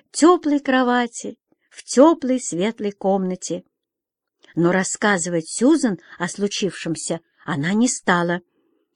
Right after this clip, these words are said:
«Это тайна, Сьюзан, моя и Бога». Сьюзан пошла спать, заявив, что будет счастливой женщиной,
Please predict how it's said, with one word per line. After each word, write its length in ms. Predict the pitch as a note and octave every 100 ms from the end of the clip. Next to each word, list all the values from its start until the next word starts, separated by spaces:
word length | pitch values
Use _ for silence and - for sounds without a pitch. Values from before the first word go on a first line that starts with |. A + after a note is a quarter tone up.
| -
«Это 240 | D#3+ F#3
тайна, 480 | - B3+ B3 F#3+ F3
Сьюзан, 480 | - C4 G3+ F#3+ D#3+ _ _ -
моя 380 | D#3 D#3+ C4 C#4 _
и 100 | -
Бога». 460 | A3+ F#3+ A3 F#3+ F#3+ - _ _ _ _ _ _ _ _ _ _ _ -
Сьюзан 440 | - A4 F4 E4+
пошла 380 | C4+ A#3+ - A#3
спать, 560 | A#3 - E3 E3 - - _ _ _
заявив, 480 | G#3 G3 C4 C4 C4
что 200 | - G#3
будет 300 | G3 A#3 G#3+
счастливой 600 | - - F#3 A#3+ F#4 D#4+
женщиной, 720 | B3+ G#3 G3 F3 - E3 D#3